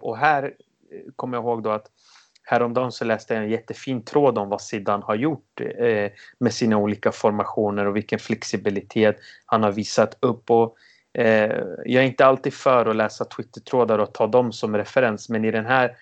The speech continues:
i det här fallet så var det liksom en taktisk genomgång på vad han gjorde bra. Eh, och jag tycker att man lyfter väldigt fint upp hur Zidane alltid har liksom ändå prioriterat att det ska inte läcka bakåt.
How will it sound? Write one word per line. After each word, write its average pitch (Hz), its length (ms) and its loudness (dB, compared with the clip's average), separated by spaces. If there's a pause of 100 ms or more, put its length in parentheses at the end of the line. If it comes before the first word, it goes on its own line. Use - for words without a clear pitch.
(160)
i 123 60 -4
det 113 60 2
här 120 140 2
fallet 104 360 -2
så - 120 -12
var 107 140 0
det 104 60 -4
liksom 101 240 -8
en 104 140 -6
taktisk - 560 -8
genomgång 107 680 -2
på - 120 -10
vad 104 100 0
han 104 140 0
gjorde 107 240 -2
bra. 113 380 2 (400)
Eh, 104 360 4 (160)
och 123 220 0
jag 117 180 -2
tycker 139 220 0
att 123 120 -6
man 123 140 0
lyfter 123 280 -4
väldigt 131 420 0
fint 131 440 -8
upp 135 240 2
hur 117 80 0
Zidane 110 420 0
alltid 120 440 0
har 117 140 4
liksom 113 380 -2
ändå 117 200 0
prioriterat 131 840 2
att 113 180 0 (400)
det 123 100 0
ska 143 420 2
inte 127 200 0
läcka 107 460 -4 (100)
bakåt. 135 520 -2